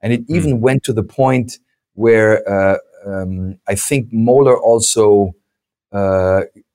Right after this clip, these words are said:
Speaker 1: gave Jim one of the drums that one of the U S Army veterans, uh, uh,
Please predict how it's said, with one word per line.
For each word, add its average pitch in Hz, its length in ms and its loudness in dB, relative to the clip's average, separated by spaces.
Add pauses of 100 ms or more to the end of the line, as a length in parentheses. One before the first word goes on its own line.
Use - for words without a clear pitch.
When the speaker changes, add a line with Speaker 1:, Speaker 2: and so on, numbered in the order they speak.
(140)
Speaker 1:
gave 135 440 2
Jim 104 400 0
one 123 200 0
of 110 140 -2
the 101 100 -4
drums 110 680 -2 (400)
that 107 300 -2 (160)
one 110 380 -4
of 107 220 -4
the 101 400 -2 (200)
U 107 220 0
S 139 280 0
Army 123 320 0
veterans, 101 800 0 (440)
uh, 95 400 -2 (600)
uh, 92 220 -6